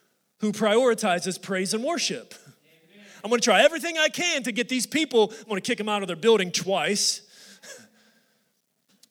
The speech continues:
Because I don't, the, en-, the, the enemy does not want God to be enthroned here in Highlands County. He doesn't want him to be enthroned in our own families,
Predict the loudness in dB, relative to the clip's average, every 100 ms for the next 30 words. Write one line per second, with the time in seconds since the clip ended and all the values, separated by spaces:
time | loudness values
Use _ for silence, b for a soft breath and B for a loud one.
0 | _ _ _ _ _ _ _ _ _ _
1 | _ -8 0 4 4 4 0 B B -10
2 | -2 0 0 0 -6 -6 -10 -20 _ _
3 | _ _ _ _ _ _ 0 2 2 4
4 | 4 4 4 4 2 0 2 4 4 -2
5 | -8 0 2 2 0 2 2 0 -4 0
6 | 4 4 2 -2 -6 0 2 2 2 2
7 | 0 0 0 2 2 4 4 2 0 0
8 | -2 -2 0 -2 -4 -4 -2 -2 -2 -2
9 | -4 -4 -2 -2 -2 -2